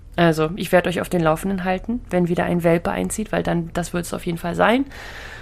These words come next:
Und es wird auch, wie gesagt, ein toller Welpe sein und ich hoffe, es wird ein Rüde. <laughs> Und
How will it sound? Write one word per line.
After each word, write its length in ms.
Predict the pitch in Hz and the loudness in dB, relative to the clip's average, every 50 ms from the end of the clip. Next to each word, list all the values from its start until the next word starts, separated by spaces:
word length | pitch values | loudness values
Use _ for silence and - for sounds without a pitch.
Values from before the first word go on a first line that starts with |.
| - - - - | -16 -10 -4 0
Und 200 | 196 196 190 185 | 2 4 4 4
es 100 | 180 202 | 2 0
wird 120 | 202 202 | 0 0
auch, 80 | 185 175 | 0 0
wie 80 | 185 | 0
gesagt, 340 | 185 185 180 175 175 - - | 0 0 0 -2 -2 -2 -4
ein 80 | 170 - | 0 4
toller 280 | 233 247 254 247 226 | 6 6 8 8 8
Welpe 260 | 233 226 220 226 226 | 6 4 4 4 2
sein 340 | 208 214 208 202 202 202 - | 4 6 6 6 6 4 2
und 300 | - 185 175 175 170 - | 0 0 0 0 -2 -2
ich 280 | - - 156 - - - | -4 -6 -6 -6 -4 -4
hoffe, 220 | 175 - - 240 | -4 -2 0 -2
es 140 | 220 170 - | -2 0 -2
wird 160 | 185 190 - | -2 0 0
ein 60 | 190 | 2
Rüde. 400 | 185 185 208 202 202 208 226 247 - 254 - - - - - - - | 4 6 6 6 6 6 4 4 4 4 4 4 2 0 -6 0 6
<laughs> 1700 | 311 277 - - - - - - 262 - - - 311 302 - - - - - - - - - - - - 277 254 - - 208 - - - - | 6 6 6 4 0 0 4 6 6 6 6 4 4 4 4 0 -6 -6 -6 -6 -6 -6 -8 -8 -10 -10 -12 -12 -12 -12 -14 -14 -10 0 4
Und 640 | 208 202 196 196 196 196 196 196 196 190 - | 6 6 8 8 6 6 6 6 4 2 -2